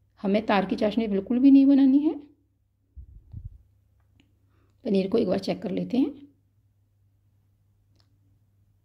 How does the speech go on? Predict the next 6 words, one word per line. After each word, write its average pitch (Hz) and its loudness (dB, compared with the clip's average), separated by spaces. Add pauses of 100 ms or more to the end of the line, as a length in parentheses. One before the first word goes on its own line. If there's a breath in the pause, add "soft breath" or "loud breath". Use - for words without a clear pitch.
(220)
पनीर 202 -2
को 262 -6 (540)
अब 214 0
हम 269 6
हाथों 202 -4
से 240 -10